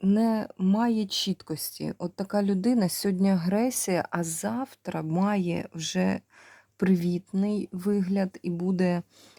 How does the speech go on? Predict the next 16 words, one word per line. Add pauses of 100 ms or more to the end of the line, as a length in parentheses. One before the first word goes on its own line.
(100)
підлещуватися,
але
це
одягнута
маска. (840)
А
насправді
все
те,
що (200)
ця
людина
говорить, (1800)
от
коли
вона,